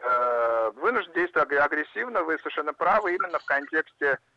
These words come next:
а, приближающейся избирательной кампании. Байден неожиданно набирает, э, значит, неожиданно набирает очки, неожиданно, потому что возраст, неожиданно, потому что он, в общем,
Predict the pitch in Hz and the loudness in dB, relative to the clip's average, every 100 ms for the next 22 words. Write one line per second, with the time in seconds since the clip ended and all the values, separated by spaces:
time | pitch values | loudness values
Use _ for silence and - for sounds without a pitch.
0 | _ _ 117 123 160 151 151 147 156 151 | _ _ -2 0 0 -2 0 2 2 2
1 | - 139 139 127 139 143 135 135 131 123 | -2 -8 -8 -4 0 0 0 -4 -2 -4
2 | 120 110 101 - 143 185 180 165 - - | 0 -2 -4 -2 0 2 0 -4 -6 -14
3 | - - - _ _ _ _ - 123 170 | -12 -12 -14 _ _ _ _ -20 -6 2
4 | 170 170 185 147 131 131 135 147 147 123 | 2 2 0 0 -2 -2 0 2 4 4
5 | 107 - - 101 110 107 107 104 104 101 | 2 -4 -6 -6 -2 0 0 0 0 0
6 | 101 101 113 104 - 107 - - - - | -2 -4 -6 -10 -10 -14 -14 -20 -16 -18
7 | - - - - 120 143 165 165 175 147 | -18 -20 -20 -6 -4 0 2 4 2 0
8 | 147 143 147 143 139 143 - 196 240 214 | -2 2 2 2 0 -2 -6 -14 -12 -2
9 | 143 147 - 160 - 135 135 120 - 110 | 0 0 -2 -4 -2 -4 -2 -4 -2 -4
10 | 131 214 202 190 170 - 139 147 160 131 | -2 -2 -2 -2 -4 -2 -2 -2 -4 -8
11 | 120 - 123 120 - 123 120 113 - 110 | -10 -4 -4 -4 -4 -4 -4 -8 -10 -18